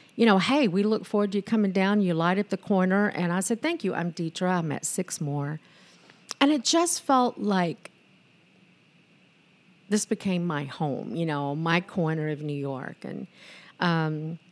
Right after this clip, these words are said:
so the next week I came down early. I brought my computer to finish work. And one of the men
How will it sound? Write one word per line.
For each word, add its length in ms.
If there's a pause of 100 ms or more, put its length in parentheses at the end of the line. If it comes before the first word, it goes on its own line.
(180)
so 160
the 80
next 280
week 160
I 100
came 240
down 240
early. 360
I 40
brought 220
my 140
computer 520
to 80
finish 400
work. 380
And 300 (580)
one 180
of 140
the 80
men 560